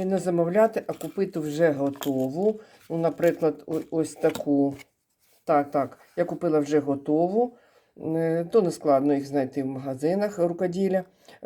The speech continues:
Поставити свій, свою сюди мотузочку, нак-, наклеїти. І ось, ось такі в мене маленькі. Такі є, я їх називаю грушки-яблучки. Їх,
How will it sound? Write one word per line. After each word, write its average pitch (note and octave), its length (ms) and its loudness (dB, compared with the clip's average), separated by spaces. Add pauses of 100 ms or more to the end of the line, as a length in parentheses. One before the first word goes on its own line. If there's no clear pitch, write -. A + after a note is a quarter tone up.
(100)
Поставити G3 520 2
свій, C#3+ 800 2
свою D3+ 400 2
сюди C#3+ 340 -2
мотузочку, G3+ 880 0
нак-, D3+ 360 -2
наклеїти. G#3 800 2 (340)
І B3 160 0
ось, F3+ 400 -2 (100)
ось G3+ 160 -2
такі F3+ 260 -4
в F3 60 2
мене D#3+ 260 4
маленькі. C3+ 560 0
Такі D3 360 0
є, C#3+ 200 2
я D3 180 2
їх C#3 180 -6
називаю C3+ 420 -2
грушки-яблучки. C3+ 1000 -4 (320)
Їх, D3+ 160 -8